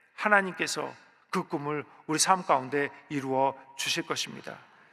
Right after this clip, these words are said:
이런 은혜가 여러분들과 함께 하시길 주님의 이름으로 축원합니다. 사랑하는 주님, 감사합니다. 우리 하나님께서 은혜를 내려주셔서 이 아침에 말씀을 듣게 하였사오니 감사를 드립니다.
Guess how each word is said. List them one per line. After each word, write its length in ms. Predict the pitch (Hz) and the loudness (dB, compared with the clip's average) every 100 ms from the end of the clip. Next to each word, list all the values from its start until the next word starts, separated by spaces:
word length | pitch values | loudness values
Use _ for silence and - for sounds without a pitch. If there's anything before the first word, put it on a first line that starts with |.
| _ | _
이런 220 | 147 160 165 | 2 4 8
은혜가 280 | 170 170 | 10 10
여러분들과 440 | 165 175 180 180 180 | 12 10 8 10 10
함께 200 | 190 196 | 10 6
하시길 260 | 175 190 | 6 4
주님의 260 | 170 196 202 | 0 2 4
이름으로 300 | 196 196 202 | 6 6 4
축원합니다. 720 | 196 226 226 208 160 - - - - - - - - - - _ _ _ _ _ _ | 4 6 10 10 8 -2 -4 -6 -16 -20 -20 -20 -20 -20 -20 _ _ _ _ _ _
사랑하는 260 | - 160 165 | 6 8 8
주님, 160 | 165 | 6
감사합니다. 540 | 156 156 - 156 151 151 | 4 4 4 4 4 2
우리 140 | 147 | 6
하나님께서 420 | 156 151 156 175 | 4 4 -2 -2
은혜를 220 | 156 156 156 | 0 2 2
내려주셔서 600 | 147 143 135 131 147 123 - _ _ _ _ 147 | 2 0 -2 -6 -8 -10 -18 _ _ _ _ 2
이 80 | |
아침에 260 | 151 151 156 | 2 4 4
말씀을 360 | 147 147 180 165 | 4 4 0 -2
듣게 200 | 170 165 | 2 6
하였사오니 480 | 160 156 160 156 | 6 6 4 4
감사를 380 | 151 147 160 151 | 0 0 0 -2
드립니다. 460 | 147 143 147 147 | -2 -10 -8 -8